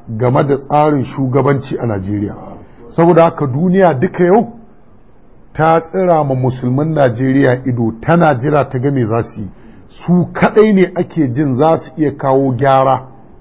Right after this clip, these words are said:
a cikin tsarin shugabanci a ƙasar nan. Jama'ar musulmi kun gane? Don su ne suke da tsarin shugabanci,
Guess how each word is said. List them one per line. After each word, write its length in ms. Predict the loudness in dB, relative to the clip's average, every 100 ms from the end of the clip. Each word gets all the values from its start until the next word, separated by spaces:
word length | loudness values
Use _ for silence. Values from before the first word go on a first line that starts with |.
| -10
a 100 | -10
cikin 320 | -8 -6 -6
tsarin 440 | -4 0 2 2 -2
shugabanci 680 | -4 -2 0 0 -2 -2 -4
a 100 | -4
ƙasar 300 | -10 -8 -10
nan. 180 | -10 -16 -20 -20 -20 -20 -20 -20 -20 -20 -20 -20 -20 -20 -20 -20 -20 -20 -20 -20 -20 -20 -10
Jama'ar 320 | -2 2 2 2
musulmi 380 | -2 0 2 2
kun 140 | 0 0
gane? 240 | 0 -2 -8 -20 -20 -6
Don 200 | 0 0
su 180 | 2 2
ne 120 | 4
suke 260 | 2 0 0
da 80 | 0
tsarin 360 | 0 0 2 0
shugabanci, 800 | -2 2 4 4 2 0 -8